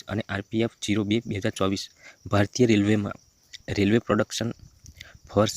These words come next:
અને રેલવે પ્રોડક્શન સ્પેશિયલ ફોર્સમાં સબ ઇન્સ્પેક્ટરોની ભરતી માટે કેન્દ્રીય રોજગાર નોટિસ નંબર આર પી એફ ઝીરો વન બે હજાર ચોવીસ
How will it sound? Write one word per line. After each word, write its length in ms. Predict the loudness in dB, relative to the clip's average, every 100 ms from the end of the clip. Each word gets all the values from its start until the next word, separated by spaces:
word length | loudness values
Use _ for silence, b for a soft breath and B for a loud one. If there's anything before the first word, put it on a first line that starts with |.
| -2
અને 200 | -2 -2 -6 -6
રેલવે 300 | -2 0 0
પ્રોડક્શન 460 | 0 -2 -2 -4 -6
સ્પેશિયલ 480 | -6 -4 -4 -4 -6
ફોર્સમાં 440 | -6 -6 -4 -8 -10
સબ 220 | -6 -6 -4
ઇન્સ્પેક્ટરોની 680 | -6 -6 -6 -4 -2 -4 -10 _ B B B
ભરતી 320 | -4 -2 2 0
માટે 180 | 0 -2
કેન્દ્રીય 380 | -2 0 2 0
રોજગાર 460 | 0 -4 -4 -4 -4 -12 -8
નોટિસ 400 | -4 -2 0 -2 -4 -14 -20 _ -20 _ b b b b _ _ -10
નંબર 300 | 0 2 2 0 _ -6
આર 140 | -6
પી 200 | -2 -2
એફ 140 | -2 -4 -12 -6
ઝીરો 260 | 0 0
વન 160 | 0 0
બે 100 | 0
હજાર 180 | -2 -2
ચોવીસ 320 | 0 0 0